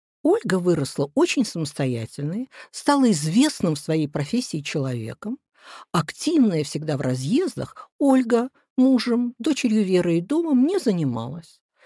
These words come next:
Лишённый внимания муж всю жизнь ходил налево, а когда вышел на пенсию,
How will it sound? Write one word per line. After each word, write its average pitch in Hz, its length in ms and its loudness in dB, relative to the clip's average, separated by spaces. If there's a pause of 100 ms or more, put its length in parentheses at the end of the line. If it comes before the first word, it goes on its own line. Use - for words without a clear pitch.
(200)
Лишённый 302 460 4
внимания 151 540 0
муж 254 400 -2
всю - 260 0
жизнь 147 240 0
ходил 139 340 -2
налево, 277 520 0 (340)
а 175 80 0
когда 185 320 2
вышел 175 300 0
на 180 160 0
пенсию, 285 520 -2